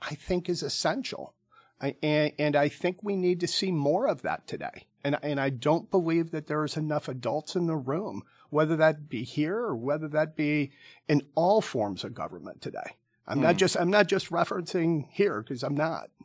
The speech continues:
Speaker 1: I, I'm, I'm referencing that in all forms of government. We're not seeing that.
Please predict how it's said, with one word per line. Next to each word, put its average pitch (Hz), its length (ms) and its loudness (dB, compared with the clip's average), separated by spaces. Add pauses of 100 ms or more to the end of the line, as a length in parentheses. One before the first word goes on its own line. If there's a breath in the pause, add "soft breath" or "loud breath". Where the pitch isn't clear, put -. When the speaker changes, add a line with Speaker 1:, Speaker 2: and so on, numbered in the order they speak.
(180)
Speaker 1:
I, 117 160 -8
I'm, 135 300 -6
I'm 127 180 -6
referencing 147 560 0
that 147 180 0
in 135 80 -4
all 170 220 0
forms 90 340 -12
of - 80 -14
government. - 400 -14 (420 loud breath)
We're 143 120 4
not 110 180 2
seeing 156 280 -2
that. - 180 -14